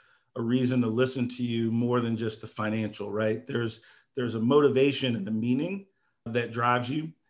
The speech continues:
And I think that's really, really important. And that segues to my next question. Being a sales professional, most people can look at things in terms of, you know, "I wanna make a lot of money. I wanna have a big commission check and different things." But what are some of the characteristics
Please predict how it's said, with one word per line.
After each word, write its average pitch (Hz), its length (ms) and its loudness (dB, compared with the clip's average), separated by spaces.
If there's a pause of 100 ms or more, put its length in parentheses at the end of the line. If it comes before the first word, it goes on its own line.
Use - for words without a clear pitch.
(200)
And 120 320 -2
I 113 40 0
think 123 240 -2
that's 127 220 2
really, 123 260 4
really 117 300 0
important. 135 440 0
And 120 80 0
that 131 260 -2 (240)
segues 175 560 0
to 131 80 -4
my 123 120 0
next 120 500 0
question. 127 440 -6 (480)
Being 185 360 4
a 151 40 4
sales 156 320 2
professional, 120 960 -4 (460)
most 151 340 2
people 160 220 -4
can 131 180 0
look 135 220 2
at 135 100 -4
things 127 260 0
in 117 120 -2
terms 123 260 -2
of, 120 200 0
you 120 40 -2
know, 127 120 2
"I - 20 4
wanna 143 160 2
make 135 180 -2
a 131 40 -4
lot 123 200 2
of 120 60 -2
money. 117 260 -2
I 113 60 -2
wanna 123 260 -2 (280)
have 139 200 0
a 135 60 4
big 131 240 2
commission 120 420 -4
check 120 300 -6
and 113 100 -2
different 110 260 -4
things." 127 320 0 (380)
But - 100 -14
what 190 160 0
are 269 80 4
some 254 220 2
of 214 80 4
the 165 80 2
characteristics 127 1400 0